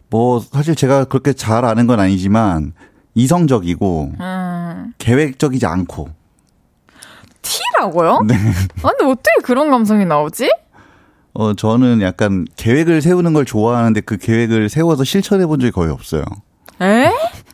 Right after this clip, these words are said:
Speaker 1: <laughs> 네, 잘 실천 못 해요.
Speaker 2: 아, 이,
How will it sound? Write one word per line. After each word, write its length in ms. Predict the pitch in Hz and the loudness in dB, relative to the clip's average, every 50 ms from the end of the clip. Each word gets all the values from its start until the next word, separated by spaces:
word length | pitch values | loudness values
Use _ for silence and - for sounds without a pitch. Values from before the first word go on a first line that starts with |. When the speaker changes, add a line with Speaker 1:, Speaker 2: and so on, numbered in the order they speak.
| _ _ _ - - _ - | _ _ _ -20 -14 _ -10
Speaker 1:
<laughs> 920 | - - - - - _ _ - - - - _ - 233 226 185 160 131 - | -10 -10 -14 -16 -20 _ _ -20 -20 -20 -16 _ -8 -8 -8 -8 -10 -12 -8
네, 260 | - 107 95 90 85 82 | -4 -2 -2 -2 -2 -4
잘 240 | - 117 110 110 117 | -2 -2 -2 -2 0
실천 300 | 107 170 180 - - 113 | -2 -2 -2 0 -2 -2
못 200 | 87 92 87 - | -2 -2 -2 -2
해요. 240 | 101 85 69 65 71 - - _ _ - | -4 -4 -4 -8 -12 -18 -20 _ _ -6
Speaker 2:
아, 340 | 233 233 240 240 240 233 - - _ _ _ - | -2 0 0 2 0 0 -2 -6 _ _ _ -12
이, 600 | - 330 349 359 359 359 349 349 349 349 339 - | -8 -6 -6 -6 -6 -8 -10 -10 -12 -12 -14 -16